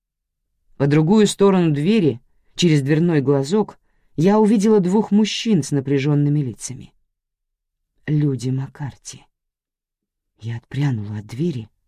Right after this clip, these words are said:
хотя они не видели меня, и снова постучали. Этот стук положил конец моим честолюбивым устремлениям. Постоянная работа в журнале теперь была невозможна.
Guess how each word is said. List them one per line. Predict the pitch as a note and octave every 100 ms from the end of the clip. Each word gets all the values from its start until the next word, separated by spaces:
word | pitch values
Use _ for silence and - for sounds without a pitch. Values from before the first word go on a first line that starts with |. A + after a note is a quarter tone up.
| _ _ _ _ _
хотя | A#2+ G#2+ G#2+
они | A2+ B2+ C3+
не | F3+
видели | A3+ C#4 D3+ A2
меня, | A2 A2 A#2 - _ _ _ _ _
и | E3+
снова | - F3+ F3 E3+
постучали. | D#3 F#3 - - A#2 A2 - _ _ _ _ _ _ _ _ _ _ _ _
Этот | E3 F#3+ G#3 G3
стук | - G#3+ G#3
положил | - F3+ F3 G3
конец | E3+ F#3 F#3 D#3+ C3
моим | B2+ B2 C3+
честолюбивым | C3 C3+ - B2+ A#2 B2+ C3 C3
устремлениям. | B2+ - A#2+ G#2+ G2 A2 - _ _ _ _ _ _ _ _ _
Постоянная | C3 - A#2+ A#2+ B2 A#2+
работа | A#2+ B2+ C3
в | A#2+
журнале | B2+ B2+ C3+ C3+ D3+
теперь | D#3 D#3+ B2 A2
была | A#2 G#2+
невозможна. | G#2 G#2 G#2 G#2 G2 B2 B2+